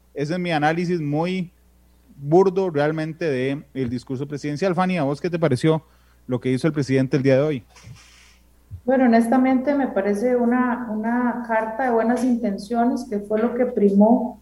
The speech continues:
Speaker 2: en el discurso en términos generales, eh, una carta, digamos, eh, a futuro, muy futurista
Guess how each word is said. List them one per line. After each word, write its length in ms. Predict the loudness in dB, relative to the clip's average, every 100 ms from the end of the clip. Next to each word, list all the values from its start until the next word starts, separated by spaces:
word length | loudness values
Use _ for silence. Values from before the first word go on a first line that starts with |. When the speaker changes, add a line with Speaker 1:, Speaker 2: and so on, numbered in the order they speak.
| -2
Speaker 2:
en 260 | 4 4
el 140 | 4 2
discurso 560 | -2 -2 -2 0 2
en 140 | 2 2
términos 420 | 2 4 6 6
generales, 680 | 4 4 4 4 2 -4 -12 _ _ _ _ -4
eh, 480 | 0 2 2 0 0
una 260 | 0 0 2
carta, 420 | 2 2 0 0
digamos, 640 | 2 0 2 0 0 -4 -10
eh, 240 | -10 -10
a 120 | -10 -8
futuro, 580 | -6 -2 0 2 2
muy 220 | 4 4 4
futurista 960 | 2 0 0 2 0 -4 -6 -6 -6